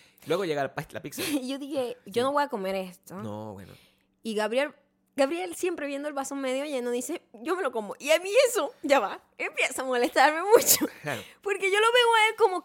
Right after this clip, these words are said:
Speaker 2: aceptando
Speaker 1: Ujú.
Speaker 2: la jodida que nos estaban echando de alguna manera. O sea, él no puso ningún tipo de resistencia hacia, hacia la mala comida que nos estaban dando.
Speaker 1: Veamos
Speaker 2: Y
Speaker 1: el
Speaker 2: yo dije,
Speaker 1: escenario,
Speaker 2: "Mi
Speaker 1: ok.
Speaker 2: mo-, mi,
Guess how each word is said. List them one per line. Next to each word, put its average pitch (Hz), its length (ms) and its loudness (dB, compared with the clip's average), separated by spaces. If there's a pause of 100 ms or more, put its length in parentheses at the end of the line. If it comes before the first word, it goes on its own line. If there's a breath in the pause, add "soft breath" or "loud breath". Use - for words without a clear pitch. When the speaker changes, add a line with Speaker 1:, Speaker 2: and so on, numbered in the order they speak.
Speaker 2:
aceptando 269 1200 0
Speaker 1:
Ujú. 127 300 -20 (380)
Speaker 2:
la 294 260 2
jodida 320 460 0
que 247 100 -2
nos 247 140 -2
estaban 330 340 0
echando 226 420 -2
de 262 100 2
alguna 226 240 -2
manera. 196 380 -4
O 277 40 -6
sea, 349 180 -2 (540 loud breath)
él 202 320 0 (300)
no 339 180 2
puso 381 200 0
ningún 359 260 -6
tipo 370 240 0
de 262 140 0
resistencia 349 1120 -4 (180)
hacia, - 440 -8
hacia 254 340 -2
la 247 100 2
mala 311 300 2
comida 285 300 -2 (140)
que 269 100 0
nos 214 100 -2
estaban 190 380 -4
dando. 180 260 -8
Speaker 1:
Veamos 143 320 -4
Speaker 2:
Y 285 40 0
Speaker 1:
el 320 60 0
Speaker 2:
yo 349 60 0
dije, 320 140 0
Speaker 1:
escenario, 277 200 0
Speaker 2:
"Mi 311 140 -4
Speaker 1:
ok. 302 40 -6
Speaker 2:
mo-, 349 580 -4
mi, 349 140 -4